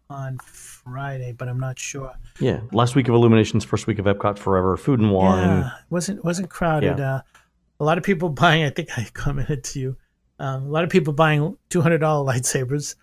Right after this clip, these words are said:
Speaker 2: Yep.
Speaker 1: So, um, maybe because it's Halloween, maybe they're going to Mickey's Not So Scary and they wanted to have a, so, uh, Millennium Falcon ride was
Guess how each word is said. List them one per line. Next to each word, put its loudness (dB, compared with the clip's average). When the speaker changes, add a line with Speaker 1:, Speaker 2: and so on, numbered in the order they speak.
Speaker 2:
Yep. 2
Speaker 1:
So, -2
um, -6
maybe -2
because 2
it's -2
Halloween, 4
maybe 0
they're -2
going 2
to -2
Mickey's -2
Not 0
So -4
Scary 0
and -4
they -4
wanted -6
to -6
have -4
a, -10
so, 0
uh, 0
Millennium 4
Falcon 4
ride 4
was 2